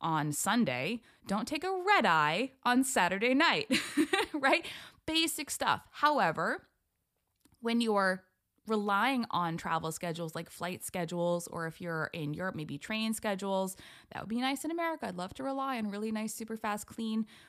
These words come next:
well-run trains to get to places. You have to make sure that w-, when you arrive for your race, allows you enough time to decompress ahead of your race. So what does this mean? If you're crossing multiple time zones,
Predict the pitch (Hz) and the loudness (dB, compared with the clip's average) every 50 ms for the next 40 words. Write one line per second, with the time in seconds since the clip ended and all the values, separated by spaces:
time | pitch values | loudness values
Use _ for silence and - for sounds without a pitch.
0 | _ - 220 220 214 220 214 208 208 214 220 254 226 208 180 175 180 - - - | _ -6 -2 -2 0 0 -2 -2 -4 -4 -4 -4 -2 -2 -2 -4 -6 -6 -6 -8
1 | 196 190 - - - - 180 160 160 160 - 170 160 170 - - - _ _ _ | -6 -6 -8 -8 -8 -8 -6 -6 -6 -6 -6 -8 -8 -10 -12 -18 -20 _ _ _
2 | _ _ _ _ _ _ _ _ - 240 254 247 226 247 254 262 - 349 320 302 | _ _ _ _ _ _ _ _ -4 -2 0 2 4 4 4 4 2 -2 0 0
3 | 294 277 - - 247 220 214 202 190 190 180 180 175 143 - _ _ _ _ _ | 0 0 -2 -2 -2 0 0 0 0 0 2 2 0 0 -2 _ _ _ _ _
4 | _ _ _ _ _ _ _ _ _ - - 170 175 185 196 202 190 - _ _ | _ _ _ _ _ _ _ _ _ -16 -14 -14 -12 -10 -12 -12 -12 -14 _ _
5 | _ _ _ - 185 226 254 294 339 339 320 277 226 185 160 143 135 - - - | _ _ _ -2 0 2 2 2 2 2 2 2 2 2 2 2 2 0 -4 -8
6 | 165 156 143 143 139 139 127 - - - - - - 220 214 233 220 214 233 247 | -8 -8 -8 -8 -8 -8 -8 -8 -8 -10 -8 -6 -4 -2 2 4 4 4 4 4
7 | 254 240 240 226 202 185 170 170 - - 196 180 165 156 175 - 160 156 - - | 0 -2 -2 -2 -2 -2 -2 -4 -4 -6 -4 -4 -4 -4 -4 -6 -8 -8 -6 -6
8 | 160 147 - 151 143 147 185 - - - - - 190 165 165 180 151 147 165 156 | -6 -6 -4 -4 -6 -6 -6 -10 -12 -14 -12 -10 -10 -8 -6 -4 -6 -6 -6 -8
9 | 143 139 - - - - - - - - _ _ _ - - - - - - - | -10 -10 -12 -12 -14 -14 -14 -16 -16 -18 _ _ _ -20 -20 -20 -20 -20 -20 -20
10 | - - - - - _ _ _ _ _ - - - - 233 220 208 208 196 208 | -20 -20 -20 -20 -20 _ _ _ _ _ -8 -4 2 4 6 8 8 6 6 4
11 | 208 208 208 202 208 190 - 214 185 160 147 147 - - 190 180 180 - - 196 | 4 4 2 0 -2 -4 -4 -4 -2 -2 -2 -4 -4 -4 -6 -6 -4 0 2 2
12 | 185 185 - 190 170 151 151 - - 160 151 - - 233 233 233 226 220 208 214 | 2 2 0 -2 -2 -2 -2 -4 -6 -8 -6 -4 -2 0 0 2 2 0 2 2
13 | 202 196 196 196 196 196 190 - - - | 2 2 2 2 0 -2 -4 -4 -8 -10